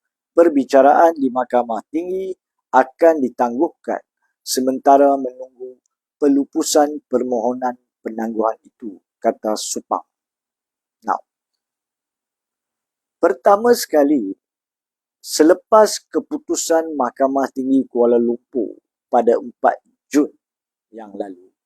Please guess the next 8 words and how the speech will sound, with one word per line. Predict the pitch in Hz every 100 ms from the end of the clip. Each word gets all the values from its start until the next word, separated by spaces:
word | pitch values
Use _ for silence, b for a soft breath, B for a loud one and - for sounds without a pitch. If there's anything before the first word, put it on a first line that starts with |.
| _ _ _ _ _ _ _
di | _ 117 151
mana | 160 190 226 226 190
Mahkamah | 160 - 170 175 170
Tinggi | 165 170 180
telah | - 143 131
menolak | 135 131 147 185 147 - _ _ _ _
permohonan | 127 123 127 127 123 - _
Anwar | - 131 160 107 80